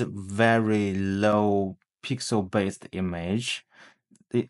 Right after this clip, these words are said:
only have, uh, like, five hundred pixels. And, uh, you can see the, the image is almost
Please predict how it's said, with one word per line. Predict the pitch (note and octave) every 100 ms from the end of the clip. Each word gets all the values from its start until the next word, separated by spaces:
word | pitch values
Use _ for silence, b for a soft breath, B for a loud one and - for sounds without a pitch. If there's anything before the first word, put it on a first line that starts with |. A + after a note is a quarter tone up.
| -
only | E3+ F#3 E3 C3+
have, | B2 A#2+ A2+ A2 -
uh, | G#2
like, | G2 E2+ -
five | - - - - A#2+ A2 G#2+ G#2
hundred | - - A2 G#2 F#2+ E2+ F2+ F2+ F#2+ - - - - -
pixels. | - D#3 - F2+ G2 A#2+ - _ _ b b b b b b -
And, | A2+ A#2 A2+ A2+ A2+ A2
uh, | A2 A2 -
you | B2+
can | C3 B2+
see | - F3+ E3 D3+ -
the, | A2 G#2+ G2
the | - A2+ A2 G#2 G2 _ _ _ -
image | C3 C3 C3
is | C3 A#2+
almost | - G#2+ G#2+ A2 A2+